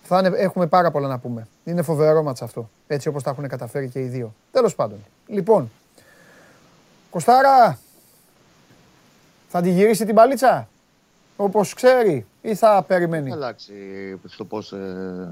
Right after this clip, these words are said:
Speaker 2: στον τρόπο παιχνιδιού, παρότι έχει κομβικές απουσίες, πολύ σημαντικές απουσίες, ειδικά στον άξονα της μεσαίας γραμμής, όπου του λείπει και ο Διαφάνειας που αποβλήθηκε στο παιχνίδι με τον
Speaker 1: Στην Κρήτη.
Speaker 2: Όφη,
Speaker 1: Ναι.
Speaker 2: στην Κρήτη, και ο Μαουρίσης, ο οποίος έκανε σήμερα θεραπεία, έχει κάνει τη μαγνητική.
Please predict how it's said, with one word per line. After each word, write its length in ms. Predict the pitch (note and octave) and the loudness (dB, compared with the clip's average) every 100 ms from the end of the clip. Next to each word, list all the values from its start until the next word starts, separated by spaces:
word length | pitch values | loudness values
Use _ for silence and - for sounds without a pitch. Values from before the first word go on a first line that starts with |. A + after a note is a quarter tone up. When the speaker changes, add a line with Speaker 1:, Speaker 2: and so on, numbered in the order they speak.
| E2+ | -14
Speaker 2:
στον 200 | - A2 | -12 -6
τρόπο 180 | A2+ - | -6 -6
παιχνιδιού, 360 | G#2 G#2+ A#2+ | -8 -6 -6
παρότι 320 | C3 C#3 C#3 | -2 -4 -4
έχει 400 | C#3+ C#3+ C3+ C3 - _ - - _ _ | -8 -8 -8 -10 -12 _ -20 -20 _ _
κομβικές 440 | - B2 A#2 C3+ A#2+ | -8 -8 -4 -4 -2
απουσίες, 540 | F#2 G2 G#2 G2 - _ _ | -6 -10 -10 -10 -12 _ _
πολύ 200 | - A#2+ | -6 -6
σημαντικές 440 | A2+ G#2 F#2 F#2 G2+ | -6 -8 -10 -10 -10
απουσίες, 360 | F#2+ G2+ A#2 | -10 -8 -8
ειδικά 260 | A2+ G2+ B2 | -8 -6 -6
στον 180 | A#2 A#2 | -4 -6
άξονα 260 | A#2 B2 | -6 -8
της 100 | A2 | -8
μεσαίας 260 | A2 G#2 A2+ | -8 -4 -4
γραμμής, 320 | G#2+ B2+ D#3 | -4 -6 -6
όπου 180 | C#3+ A#2+ | -8 -8
του 120 | B2 | -8
λείπει 240 | C3 B2+ A#2+ | -6 -6 -6
και 140 | B2+ | -4
ο 260 | A2+ G2+ F2+ | -2 -4 -8
Διαφάνειας 480 | F#2 G2+ G#2+ G2+ F2 | -10 -8 -8 -8 -12
που 80 | G2 | -12
αποβλήθηκε 480 | F#2+ G2 G2+ - | -10 -10 -12 -12
στο 420 | F2+ F2+ E2+ E2 E2 _ _ - - - - - _ | -12 -12 -10 -12 -16 _ _ -20 -20 -20 -20 -20 _
παιχνίδι 400 | G2 - G#2+ F#2+ | -10 -6 -8 -6
με 80 | G2 | -6
τον 120 | F#2+ | -4
Speaker 1:
Στην 120 | A#2 | -2
Κρήτη. 200 | D3+ G3+ | -2 -2
Speaker 2:
Όφη, 140 | G#3 - _ _ | -6 -10 _ _
Speaker 1:
Ναι. 300 | C#3+ C#3 B2 | -10 -10 -12
Speaker 2:
στην 200 | - A2+ | -14 -10
Κρήτη, 500 | A#2 D#3+ - G#3 G3 _ _ _ | -6 -6 -4 -6 -8 _ _ _
και 200 | - F3+ | -6 0
ο 120 | E3 C3 | 0 0
Μαουρίσης, 640 | A2+ A2 C3 D#3 - E3+ | 0 0 -2 -6 -8 -8
ο 40 | |
οποίος 400 | D#3+ D#3+ D#3 - | -6 -4 -6 -6
έκανε 260 | C#3+ C#3+ C3 | -10 -10 -10
σήμερα 380 | - C3+ B2+ A2+ | -10 -8 -8 -6
θεραπεία, 500 | A2+ G#2+ - D3 C#3 | -6 -6 -4 -2 -2
έχει 160 | C3 | -4
κάνει 180 | C#3+ C3 | -6 -6
τη 60 | A#2 | -4
μαγνητική. 460 | G#2+ G2 F2 D#3 | -4 -6 -4 -4